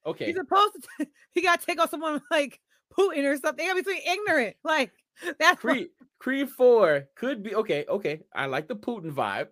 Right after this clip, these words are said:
Speaker 1: right?
Speaker 2: <laughs> He got to lose his friend, best
Speaker 1: It,
Speaker 2: friend.
Speaker 1: it could be a Putin vibe, right? I
Speaker 2: <laughs>
Speaker 1: like that. Hey, hey, what I would really love is if, um, okay, now I don't, I didn't wanna talk about this Jonathan Major situation, but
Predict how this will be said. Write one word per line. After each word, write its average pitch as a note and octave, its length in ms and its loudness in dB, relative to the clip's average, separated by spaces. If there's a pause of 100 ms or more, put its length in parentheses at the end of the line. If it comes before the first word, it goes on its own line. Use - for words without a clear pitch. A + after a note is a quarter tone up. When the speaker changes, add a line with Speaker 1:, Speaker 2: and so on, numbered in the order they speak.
(360)
Speaker 1:
right? C#3+ 360 2
Speaker 2:
<laughs> - 400 -12
He D#4+ 120 -2
got C4+ 260 -2
to C#4+ 60 0
lose C#4+ 220 -2
his - 160 -8
friend, C#4+ 400 -2
best C#4 280 -2
Speaker 1:
It, D3+ 60 -6
Speaker 2:
friend. - 120 -10 (460)
Speaker 1:
it C#3+ 100 -12
could F#3+ 220 4
be G#3+ 80 6
a G#3 40 8
Putin G#3 340 0
vibe, C#3+ 380 2
right? D3 360 2
I D#3 80 -2
Speaker 2:
<laughs> - 20 -2
Speaker 1:
like D3 200 0
that. D#3 200 -2 (160)
Hey, F3+ 240 4
hey, F#3+ 240 2
what C#3 180 0
I D#3 80 4
would C#3 200 0
really A#3 240 0
love C4 420 4 (320)
is D#3+ 280 -4
if, E3 460 -4
um, C#3+ 500 -4 (200)
okay, - 340 -6 (360)
now B2 400 -10
I C#3 100 -4
don't, C3+ 300 -4
I B2 80 -4
didn't B2 140 -4
wanna B2 180 -6
talk C3+ 260 -8
about C3 200 -4
this B2 120 -10
Jonathan B2+ 340 -8
Major B2+ 220 -4
situation, C3 560 -4 (460)
but G#2 340 0